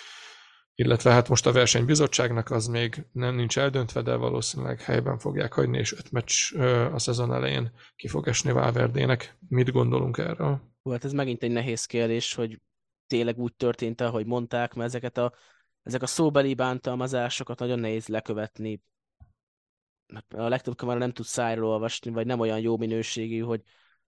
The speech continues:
Speaker 2: leveszik azt, hogy éppen mit mondott oda.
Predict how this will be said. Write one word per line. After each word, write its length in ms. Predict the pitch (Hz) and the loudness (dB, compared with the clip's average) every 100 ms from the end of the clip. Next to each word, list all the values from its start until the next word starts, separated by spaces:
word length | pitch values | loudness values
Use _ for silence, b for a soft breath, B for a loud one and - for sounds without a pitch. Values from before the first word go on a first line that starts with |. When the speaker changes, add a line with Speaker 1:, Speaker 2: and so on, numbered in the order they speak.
| _ _ _ _ _ _ _ _ _ _ _ _ | _ _ _ _ _ _ _ _ _ _ _ _
Speaker 2:
leveszik 460 | - 123 120 - 120 | -2 2 2 0 -4
azt, 160 | 110 - | -6 -4
hogy 100 | 113 | -4
éppen 200 | 113 113 | -2 -2
mit 180 | 117 | -2
mondott 380 | 113 113 110 - | -2 -4 -4 -2
oda. 280 | 117 117 | 0 0